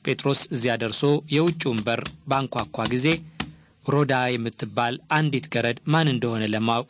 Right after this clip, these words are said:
ወደ በሩ መጣች። የጴጥሮስ ድምፅ መሆኑን ባወቀች ጊዜ ከደስታዋ ብዛት የተነሳ በሩን ሳትከፍት ሮጣ ወደ ውስጥ ገባችና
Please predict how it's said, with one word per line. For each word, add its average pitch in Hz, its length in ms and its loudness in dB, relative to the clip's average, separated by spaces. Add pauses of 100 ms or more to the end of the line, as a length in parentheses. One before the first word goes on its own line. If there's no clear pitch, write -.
ወደ 123 180 -2
በሩ 104 280 -6
መጣች። 104 420 -6 (640)
የጴጥሮስ 160 680 0
ድምፅ 151 280 -2
መሆኑን 135 340 0
ባወቀች 127 460 0
ጊዜ 123 200 -4 (220)
ከደስታዋ 120 560 -2
ብዛት 113 280 -4
የተነሳ 123 520 -2
በሩን 139 320 0
ሳትከፍት 151 480 -2
ሮጣ 165 200 0 (100)
ወደ 165 160 2
ውስጥ 147 180 0
ገባችና 120 540 -2